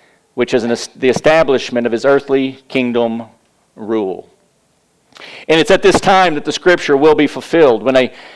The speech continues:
massive ingathering of Jewish people will take place as they recognize Jesus as their Savior King.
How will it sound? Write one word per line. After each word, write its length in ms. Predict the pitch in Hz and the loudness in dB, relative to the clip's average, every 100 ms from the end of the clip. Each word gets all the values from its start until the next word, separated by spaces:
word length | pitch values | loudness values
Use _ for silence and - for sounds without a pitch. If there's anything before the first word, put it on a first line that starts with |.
| - | -20
massive 560 | - 123 156 175 - 160 | -6 0 2 0 0 2
ingathering 680 | 165 156 139 131 127 123 123 | 2 2 4 4 4 0 0
of 120 | 113 | -2
Jewish 400 | 104 139 139 - | -2 0 0 -2
people 340 | - 147 120 104 | -2 -2 -2 -4
will 100 | 107 | -2
take 260 | 123 110 | 0 0
place 460 | - 139 120 101 - | 0 2 2 0 -6
as 100 | 104 | -4
they 140 | 110 | -2
recognize 600 | 107 117 117 107 107 104 | 0 -2 -4 -4 -4 -4
Jesus 680 | - 131 117 95 90 - - _ _ | -6 -8 -8 -10 -14 -16 -20 _ _
as 200 | - 110 | -6 -6
their 140 | 107 104 | -6 -12
Savior 520 | - 110 107 87 87 | -4 -4 -4 -8 -16
King. 500 | - 104 90 80 87 | -16 -18 -18 -20 -20